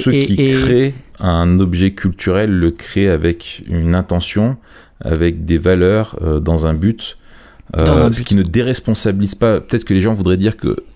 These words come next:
Speaker 1: à nous d'être responsables dans notre usage de la technologie ou de, euh, des médias qui nous sont proposés. Mais, euh, si on prend, euh, en référence avec ce qu'on lit là sur la, la façon dont, par exemple, les spectacles, euh, télévisuels, les séries, et cetera, les séries sont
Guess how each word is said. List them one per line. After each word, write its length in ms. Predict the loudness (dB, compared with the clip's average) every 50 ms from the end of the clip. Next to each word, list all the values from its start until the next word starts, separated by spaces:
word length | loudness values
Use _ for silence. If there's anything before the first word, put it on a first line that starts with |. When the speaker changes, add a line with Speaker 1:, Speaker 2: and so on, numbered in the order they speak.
| -20 -18 -16 -14 -4
Speaker 1:
à 120 | 0 2 4
nous 240 | 4 4 4 4 2
d'être 320 | 2 0 0 0 -2 -4
responsables 680 | -4 -2 -2 -4 -4 -2 -2 -2 0 0 0 0 0
dans 100 | 2 2
notre 240 | 2 0 0 0 0
usage 320 | 2 2 4 2 2 0
de 80 | 0 0
la 80 | 0 2
technologie 680 | 0 -2 -2 0 2 2 4 4 2 2 0 -2 -2 0 0
ou 180 | 2 2 4
de, 340 | 4 4 2 4 4 2 2 0 -4 -12 -20 -20 -20 -20 -20 -20 -20 -18 -8 -4
euh, 60 | -4 -2
des 140 | 0 2
médias 280 | 2 2 2 2 2 0
qui 180 | 0 -2 -2 -2
nous 80 | -2
sont 180 | -2 -2 -4 -2
proposés. 520 | -2 -4 -2 0 0 2 2 0 0 -2 -6 -14 -20 -20 -20 -20 -20 -20 -16 -10 -4
Mais, 200 | 0 2 2 4
euh, 180 | 4 2 2 0
si 160 | 0 0 0
on 100 | 0 2 2
prend, 360 | 0 0 0 2 2 2 2
euh, 220 | 2 2 2 2
en 100 | 2 2
référence 480 | 0 -2 -2 -2 -2 -2 -2 -2 -2 -2
avec 160 | -2 -2 -2
ce 100 | -4 -6
qu'on 160 | -2 0 2
lit 120 | 2 4 4
là 200 | 4 4 2 2
sur 200 | -2 -2 -2 0
la, 220 | 0 0 -2 -4 -6 -12 -20 -20 -20 -20 -20 -14 -10
la 100 | -8 -6
façon 320 | -4 -2 -2 0 0 0 2
dont, 220 | 2 2 0 0
par 160 | -2 -2 -2
exemple, 100 | 0 0
les 60 | -2
spectacles, 720 | -2 -4 -6 -4 -4 -4 -4 -2 -2 -2 -2 -2 -2 -2 0
euh, 380 | 2 2 2 2 2 2 0 0 -2 -6 -8 -8 -8 -8 -8 -8 -10 -6 -2
télévisuels, 720 | 0 2 2 2 2 2 0 2 2 2 2 2 2 2
les 140 | 0 0 -2
séries, 480 | -2 -2 -2 0 0 2 2 2 2 2
et 80 | 2
cetera, 520 | 0 -2 -4 -4 -2 0 0 0 0 0 0
les 160 | 0 -2 -2
séries 380 | -2 -2 -2 0 0 0 0 -2
sont 320 | -2 -2 -2 -2 -2